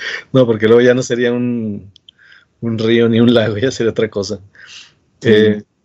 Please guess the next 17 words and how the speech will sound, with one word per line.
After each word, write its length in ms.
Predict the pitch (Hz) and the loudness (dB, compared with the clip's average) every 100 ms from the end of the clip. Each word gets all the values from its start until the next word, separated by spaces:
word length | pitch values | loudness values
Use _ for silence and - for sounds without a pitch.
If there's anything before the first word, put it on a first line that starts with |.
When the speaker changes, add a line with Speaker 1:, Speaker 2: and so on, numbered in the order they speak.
| _ - - | _ -12 0
Speaker 1:
pero 160 | 123 | 2
bueno, 220 | 131 151 | 2 0
volviendo 420 | 117 117 131 139 147 | 0 -2 0 0 -2
al 120 | 131 | -2
tema 800 | 139 139 139 135 110 101 101 98 | 0 0 2 2 0 -2 -4 -2
de 120 | 104 | 0
hoy, 260 | 113 143 147 - | 2 2 -2 -6
en 300 | 113 104 101 | 0 2 2
cuanto 280 | 98 104 107 | 2 0 2
a 20 | |
la 100 | 104 | 0
arqueología 500 | 104 110 101 - 110 - _ | 0 -2 -4 -2 -2 -4 _
prohibida, 500 | - 120 113 113 139 175 _ _ _ _ _ _ - | 0 2 2 2 0 -4 _ _ _ _ _ _ -2
eh, 760 | 104 101 101 101 98 98 95 - _ _ _ _ | 2 4 4 2 0 -2 -6 -12 _ _ _ _
pues 160 | 110 | 0
bueno, 200 | 120 123 | 2 2
finalmente 720 | 113 117 135 147 147 160 147 | -2 -2 0 0 0 -2 -2